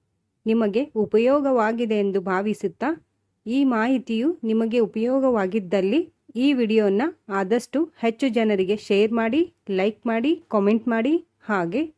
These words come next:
ಸಬ್ಸ್ಕ್ರೈಬ್ ಆಗೋದನ್ನ ಮಾತ್ರ ಮರಿಬೇಡಿ. ಇನ್ನಷ್ಟು ಹೆಚ್ಚಿನ ಉಪಯುಕ್ತವಾದ ಮಾಹಿತಿಯೊಂದಿಗೆ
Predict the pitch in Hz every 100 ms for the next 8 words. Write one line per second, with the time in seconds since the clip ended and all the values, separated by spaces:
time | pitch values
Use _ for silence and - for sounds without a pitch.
0 | _ - 208 160 - 302 285 208 214 233
1 | 233 196 170 285 320 _ 202 185 220 208
2 | 180 190 330 - _ _ _ 240 233 254
3 | 262 - 254 214 190 - 262 247 190 220
4 | 240 - 254 233 202 196 196 175 208 -
5 | 208 185 180 175 254